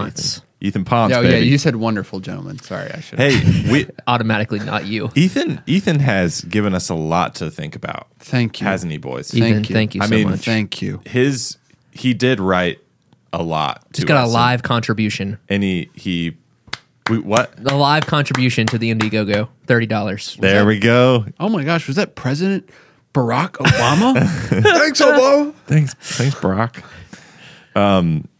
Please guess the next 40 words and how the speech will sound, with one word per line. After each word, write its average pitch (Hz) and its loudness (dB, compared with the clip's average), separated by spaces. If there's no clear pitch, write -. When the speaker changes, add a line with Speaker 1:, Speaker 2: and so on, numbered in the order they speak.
Speaker 2:
but 113 -2
anyways, 92 2
so 95 0
he, 117 0
he 131 -2
wrote 123 2
us 87 -2
a - -6
ton 127 -2
of 123 -4
questions, 90 -2
and 80 -4
he 85 -4
also 82 0
recommended 78 -4
us - -8
this 180 -8
book. 117 -2
So 87 0
for 92 -4
all 135 0
you 202 0
listeners 131 0
out 80 -2
there, 62 -8
whenever 110 0
you 143 2
write 107 2
in 95 0
to 82 -4
the 80 -8
Coffee 87 -4
Sometimes 80 -4
podcast, - -10
which - -10
you 82 -4
can 78 -6
do 76 -2
by 76 -6
emailing 76 -6